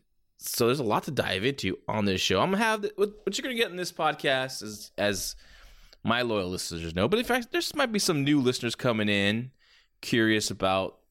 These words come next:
uh, you know, review of this show.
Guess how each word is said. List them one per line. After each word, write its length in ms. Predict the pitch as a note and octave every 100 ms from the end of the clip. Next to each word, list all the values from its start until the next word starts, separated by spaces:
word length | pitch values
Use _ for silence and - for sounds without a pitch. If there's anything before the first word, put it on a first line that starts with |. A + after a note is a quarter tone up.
| _ -
uh, 380 | F2 D2+ D2 - -
you 100 | C#3
know, 220 | F2+ A#2 - _ _ _ _ -
review 320 | A2+ G#2+ A2
of 80 | F2+
this 160 | G2
show. 540 | - - E2+ E2+ A2+